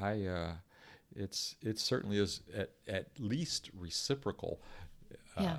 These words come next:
Speaker 1: I get something and, and they do too. Uh, I get, I learn, I try to learn and pay attention. And this is one of the things I've, I've, uh, observed since I very first came in contact with hospice,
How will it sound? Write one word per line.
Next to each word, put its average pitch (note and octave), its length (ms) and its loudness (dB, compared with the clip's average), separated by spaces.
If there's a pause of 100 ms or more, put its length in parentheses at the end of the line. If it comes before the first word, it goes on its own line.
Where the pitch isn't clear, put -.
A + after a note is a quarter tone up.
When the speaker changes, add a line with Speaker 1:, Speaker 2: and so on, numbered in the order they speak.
Speaker 1:
I F#2 120 0
get F2+ 200 -2
something E2 320 -4
and, E2+ 320 -4
and F2+ 160 -6
they E2+ 120 -2
do E2+ 140 -6
too. F2 380 -2 (680)
Uh, E2 120 -6 (120)
I F2 120 -2
get, F2 260 -2
I F#2+ 120 -2
learn, F#2 460 -4
I G#2+ 60 -4
try A#3+ 300 -2
to B2 100 0
learn E2 280 0
and F2 120 -2
pay - 140 12
attention. E2+ 500 -2
And E2+ 120 -2
this G2 140 0
is F#2+ 120 -2
one F#2+ 160 0
of F2+ 60 0
the F2+ 80 0
things F2+ 360 -4
I've, E2+ 220 -2 (680)
I've, F2 420 0
uh, F2+ 280 4 (200)
observed A2 520 6
since G2 280 4
I F2+ 120 6
very D#3 360 6
first - 500 2
came A#2+ 220 6
in G#2+ 100 4
contact G#2 480 4
with F2 140 4
hospice, - 500 2